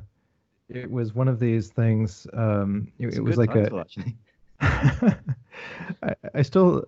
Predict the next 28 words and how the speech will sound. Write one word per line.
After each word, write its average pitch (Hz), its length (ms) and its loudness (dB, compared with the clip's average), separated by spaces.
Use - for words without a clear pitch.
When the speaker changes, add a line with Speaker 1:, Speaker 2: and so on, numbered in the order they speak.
Speaker 1:
can't, - 300 2
can't 135 240 4
fathom 127 320 4
exactly 113 540 0
what, - 300 -6
what 123 120 -8
this - 140 -12
was 107 100 -8
meant 113 180 0
to 107 80 -2
point 120 320 6
to. 101 280 2
Um, 107 420 4
but 123 120 8
I - 20 10
think 139 120 8
it's, 127 80 2
it's 110 200 0
a 117 40 2
very 135 180 8
fine 127 280 8
example 113 560 4
of, 104 440 2
um, 98 460 2
uh, 98 280 2
an, 95 400 -2
an, 113 160 4
an, 123 460 2